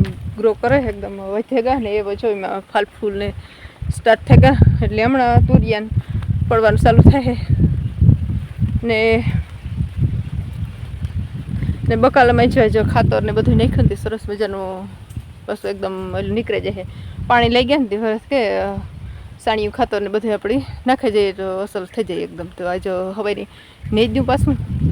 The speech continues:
નેજ થેપડ્યો તો તઈ ને સાણિયું ખાતર નાખ્યું તો ઈ સરસ મજાનું એકદમ થઈ જાય. હમણાં જ પડીએ.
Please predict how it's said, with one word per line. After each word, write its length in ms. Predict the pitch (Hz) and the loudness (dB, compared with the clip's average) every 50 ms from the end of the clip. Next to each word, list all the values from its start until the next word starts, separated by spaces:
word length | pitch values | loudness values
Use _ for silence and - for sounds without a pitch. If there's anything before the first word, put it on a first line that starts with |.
| - - | 2 2
નેજ 140 | 226 233 - | 2 2 2
થેપડ્યો 360 | - 262 254 - 247 247 240 | 0 -2 -2 0 0 0 0
તો 140 | 240 247 240 | 0 0 0
તઈ 140 | 269 240 - - - - - - - - - - - - | 0 -2 -2 -2 -6 -6 -6 -8 -8 -10 -10 -10 -8 -6
ને 420 | 202 202 196 196 202 196 196 196 214 196 - - - - - - - - - | -2 -2 0 0 2 0 0 0 -2 -4 -6 -8 -10 -8 -6 -6 -6 2 4
સાણિયું 260 | 254 240 247 240 240 | 4 4 4 4 2
ખાતર 300 | - 277 262 - 269 262 | 0 0 0 0 0 0
નાખ્યું 340 | 262 262 294 - - 277 - - - - - - - - - - - - - - - - - - | 2 0 0 0 0 0 -2 -2 -2 -6 -12 -12 -12 -12 -14 -14 -14 -14 -14 -14 -14 -14 -6 -2
તો 60 | 220 | -2
ઈ 240 | 220 240 233 233 220 - | 0 0 0 -2 0 0
સરસ 240 | 254 233 247 - 240 | 0 0 0 -2 -2
મજાનું 300 | 233 - - 226 220 214 | -4 0 0 0 0 0
એકદમ 280 | 202 208 220 254 294 - - - - - - - - - - - | 0 0 0 0 0 0 -4 -10 -16 -14 -14 -14 -14 -14 -4 -2
થઈ 80 | 269 | 2
જાય. 320 | 233 226 226 202 196 208 196 | 2 4 2 4 2 2 2
હમણાં 260 | 202 214 220 226 208 | 2 0 0 0 -2
જ 40 | - - - | -4 0 0
પડીએ. 340 | 269 254 226 220 202 196 | 0 0 2 0 0 0